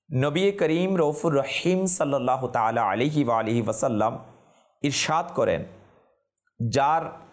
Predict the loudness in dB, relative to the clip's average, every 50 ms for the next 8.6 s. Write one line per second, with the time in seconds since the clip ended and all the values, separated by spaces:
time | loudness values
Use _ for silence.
0 | -4 -2 0 0 2 2 0 2 0 0 0 0 0 2 2 0 0 0 0 2
1 | 2 0 0 -2 -4 -10 -16 -20 -20 _ _ _ _ _ _ _ _ _ _ _
2 | _ _ _ _ -2 -2 0 0 0 0 0 0 0 0 0 -2 -2 -2 -4 -8
3 | -14 -20 -20 _ _ _ _ _ _ _ _ _ _ _ _ _ _ _ _ _
4 | _ _ _ _ -4 -2 0 0 0 0 -2 -4 -4 -2 0 0 2 2 2 0
5 | 0 -4 -6 -2 -2 0 0 0 -2 -2 -2 0 0 0 0 0 0 0 0 0
6 | 0 -2 -4 -6 -8 -14 -20 -20 _ _ _ _ _ _ _ _ _ _ _ _
7 | _ -4 -2 0 2 2 2 0 -2 -4 -8 -10 -10 -6 -4 -2 -2 -2 0 0
8 | 0 0 -2 -2 -4 -6 -6 -6 -6 -6 -6 -8